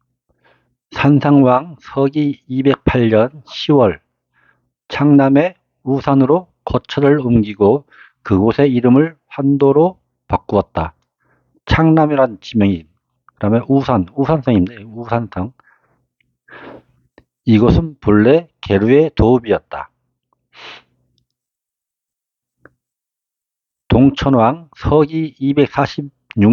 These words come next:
년 시월 광구검이 도성으로 들어가서 백성들을 약탈하고 보물들을 챙겼다.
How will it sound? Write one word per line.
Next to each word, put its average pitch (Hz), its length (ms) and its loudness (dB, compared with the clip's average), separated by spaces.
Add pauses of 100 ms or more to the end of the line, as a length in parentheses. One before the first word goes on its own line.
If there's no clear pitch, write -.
년 120 340 -2
시월 110 500 0 (580)
광구검이 135 720 0 (120)
도성으로 135 540 2
들어가서 113 720 -2 (340)
백성들을 131 720 2
약탈하고 117 680 -2 (160)
보물들을 135 640 2
챙겼다. 113 640 -4